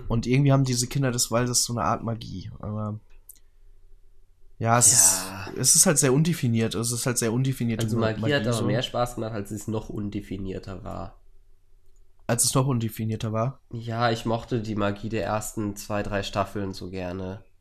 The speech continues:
Speaker 1: Mhm, also du meinst so in Card und so, wo diese Hexenmeister sind?
Speaker 2: Ja, und, äh, dass die schwarze Frau da dann so ein, so ein Schattenbaby gebärt und all solche Sachen.
Speaker 1: Mhm.
Speaker 2: Das mochte ich ganz gerne.
Speaker 1: Ja.
Speaker 2: G-, generell noch eine Sache hier.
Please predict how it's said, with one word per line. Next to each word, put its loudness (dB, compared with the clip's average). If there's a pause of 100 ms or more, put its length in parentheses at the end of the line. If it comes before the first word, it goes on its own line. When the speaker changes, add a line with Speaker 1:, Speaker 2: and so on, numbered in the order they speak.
Speaker 1:
Mhm, 2
also 0
du 0
meinst 2
so 2
in -2
Card 2
und -2
so, -6
wo -4
diese -2 (140)
Hexenmeister 0
sind? -6 (720)
Speaker 2:
Ja, 0
und, 0
äh, -2
dass 0
die -8
schwarze 0
Frau 2
da 2
dann 0
so -2
ein, -4
so -10
ein -8
Schattenbaby -2
gebärt -2
und -8
all 0
solche -4
Sachen. 2
Speaker 1:
Mhm. 0 (180)
Speaker 2:
Das -4
mochte -4
ich -10
ganz -8
gerne. -8 (800)
Speaker 1:
Ja. 0 (460)
Speaker 2:
G-, -14 (120)
generell 6
noch 4
eine 2
Sache 0
hier. -4